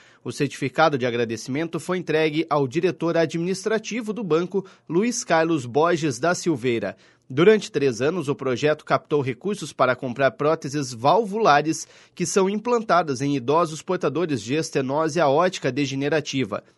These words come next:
O diretor administrativo do B R D E, que foi ministro da Saúde entre mil novecentos e oitenta e sete e oitenta e nove, destacou a importância da parceria para garantir que os hospitais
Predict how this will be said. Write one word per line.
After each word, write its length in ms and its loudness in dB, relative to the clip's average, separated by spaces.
O 120 -2
diretor 400 2
administrativo 1000 0
do 100 -4
B 100 -2
R 160 0
D 120 -4
E, 180 2
que 100 -10
foi 200 0
ministro 420 -2
da 160 0
Saúde 600 0
entre 320 -4
mil 200 0
novecentos 680 -2
e 40 -2
oitenta 400 -4
e 40 -8
sete 520 -6
e 100 -6
oitenta 400 -4
e 40 0
nove, 380 2
destacou 520 4
a 60 2
importância 720 2
da 100 -2
parceria 640 2
para 300 -8
garantir 540 -2
que 180 -4
os 180 -6
hospitais 800 0